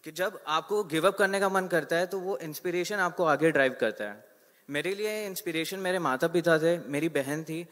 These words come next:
और आखिरी में कुछ महाभारत के, अ, अंश हमेशा मुझे इंस्पिरेशन देते हैं हर समय। अ, मैं एक उसका उल्लेख करना चाहता हूँ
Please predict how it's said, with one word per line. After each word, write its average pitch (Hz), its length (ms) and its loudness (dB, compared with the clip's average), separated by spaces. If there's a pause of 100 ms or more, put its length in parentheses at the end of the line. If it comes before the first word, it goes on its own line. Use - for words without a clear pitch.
(340)
और 180 480 -2
आखिरी 156 380 -2
में 214 240 -4
कुछ 202 360 -6 (140)
महाभारत 156 640 4
के, 196 440 4
अ, - 300 -2
अंश 185 260 4
हमेशा 175 400 2
मुझे 180 320 4
इंस्पिरेशन 165 600 2
देते 160 320 0
हैं 151 180 -4
हर 151 120 -2
समय। 147 340 -8 (440)
अ, 143 340 -6
मैं 165 200 -4
एक 185 400 -6
उसका 175 220 -2
उल्लेख 165 360 -2
करना 170 260 -2
चाहता 139 280 -4
हूँ 175 280 -10